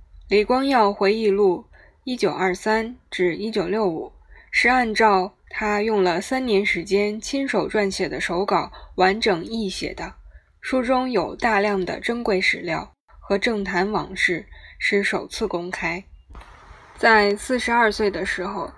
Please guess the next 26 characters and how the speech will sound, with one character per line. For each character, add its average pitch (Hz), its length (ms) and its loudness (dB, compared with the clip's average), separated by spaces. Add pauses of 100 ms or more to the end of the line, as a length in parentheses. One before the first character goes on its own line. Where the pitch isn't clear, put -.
(400)
李 214 140 4
光 254 280 2
耀 214 260 4
突 269 240 2
然 202 320 2
要 220 180 2
为 202 260 2
新 240 280 -4
加 233 200 2
坡 247 240 0
的 202 100 0
存 185 320 -4
亡 180 260 -2 (420)
和 202 240 6
两 202 220 4
百 202 200 6
万 196 280 4
人 190 140 2
民 214 240 -2
的 202 140 2
生 240 320 -2
计 208 280 -4 (260)
挑 214 180 -2
起 190 180 -4
重 190 280 0
担。 185 260 -2